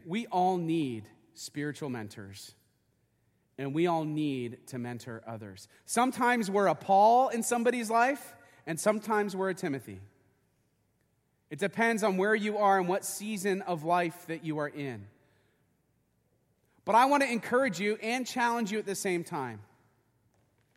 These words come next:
Maybe a way to start is to say, "You know what? There's somebody in my life who,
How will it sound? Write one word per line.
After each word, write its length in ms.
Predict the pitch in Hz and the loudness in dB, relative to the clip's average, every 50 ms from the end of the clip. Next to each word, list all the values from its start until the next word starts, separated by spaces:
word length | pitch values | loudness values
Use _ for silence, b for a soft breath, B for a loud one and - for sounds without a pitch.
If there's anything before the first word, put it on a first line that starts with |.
| _ _ _ _ _ _ _ _ _ _ _ _ _ _ _ _ _ _ _ _ _ _ _ _ _ _ _ _ _ - - | _ _ _ _ _ _ _ _ _ _ _ _ _ _ _ _ _ _ _ _ _ _ _ _ _ _ _ _ _ -4 0
Maybe 260 | 208 262 311 330 320 | 2 4 4 4 4
a 60 | 294 | 4
way 200 | 226 226 220 233 | 4 4 4 4
to 100 | 208 190 | 4 0
start 520 | - - - 214 202 185 165 139 131 - - - | -4 -4 -2 2 2 2 2 0 -2 -6 -10 -8
is 140 | 175 160 - | -8 -8 -6
to 120 | - 180 | -6 -8
say, 220 | - - 190 185 170 | -6 -2 -2 -2 0
"You 180 | 175 180 190 | 0 0 2
know 100 | 196 202 | 2 4
what? 260 | 208 214 214 208 - | 4 4 4 4 2
There's 160 | 180 190 175 - | -2 -4 -2 -2
somebody 380 | - 240 247 277 285 277 262 | -2 0 2 2 2 0 0
in 60 | 233 | 2
my 120 | 208 196 185 | 2 4 4
life 300 | 180 175 170 175 165 - | 4 4 4 4 2 0
who, 240 | 190 175 170 170 | -2 -2 -2 -2